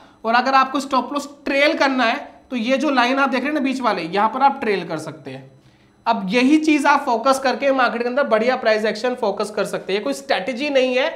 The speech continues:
ये price action momentum capture करने की trick आपके साथ share कर रहा हूँ। आपको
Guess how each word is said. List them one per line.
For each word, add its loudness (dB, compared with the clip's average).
ये 0
price 0
action -2
momentum -2
capture -2
करने -2
की -6
trick -4
आपके 0
साथ -2
share -4
कर -4
रहा -2
हूँ। -4
आपको 4